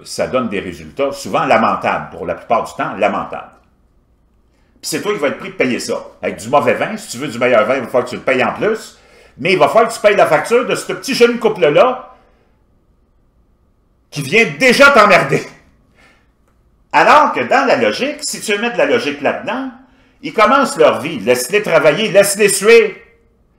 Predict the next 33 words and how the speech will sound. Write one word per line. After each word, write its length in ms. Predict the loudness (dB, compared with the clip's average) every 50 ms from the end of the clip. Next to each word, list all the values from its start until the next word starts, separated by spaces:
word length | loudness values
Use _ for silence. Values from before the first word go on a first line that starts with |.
| _ _ -4
laisse-les 400 | -2 -2 -2 -2 -4 -4 -4 -4
mériter 500 | -2 -2 -4 -4 -6 -6 -6 -6 -6 -8
ce 100 | -10 -12
qu'ils 100 | -8 -6
vont, 360 | -4 -2 -2 -4 -6 -8 -8
euh, 160 | -8 -10 -8 -8
acquérir 460 | -8 -10 -8 -6 -6 -6 -4 -6 -6 -6
dans 120 | -6 -4
la 120 | -4 -4
vie, 280 | -4 -6 -10 -14 -16 -18 _ _ _ _ _ _ _ _ _ _ _ _ _
le 140 | 0 2 2
moment 320 | 2 2 0 0 -2 -2 -4
où 60 | -2
t'as 100 | -2 -2
besoin 440 | -2 -2 -4 -4 -4 -6 -6 -4 0
d'aide 360 | 0 2 2 0 -2 -6 -10
financière, 640 | -12 -8 -6 -6 -4 -4 -4 -6 -6 -6 -8 -10 -12 -14 -12
ou 60 | -4
ta 120 | -2 -2
famille, 460 | 0 2 0 0 -2 -4 -8 -10 -12 -14 -18 _ _ _ _ _ _ _ _ _
c'est 260 | -14 -8 -8 -8 -8
justement 360 | -8 -10 -4 -2 -2 0 0
à 60 | 0
la 100 | 0 -2
fin, 240 | -2 -4 -6 -8 -8 -12 -18 _ _ _ _
quand 120 | -6 -6
tu 140 | -6 -6 -4
meurs. 240 | -2 -2 -2 -4 -6
Ça 120 | -8 -8
coûte 140 | -8 -4 -4
une 120 | -4 -2 0
fortune. 460 | 0 0 0 -2 -4 -6 -6 -8 -10 -12 -18 _ _ _
Souvent, 460 | _ -10 -8 -6 -2 0 0 0 0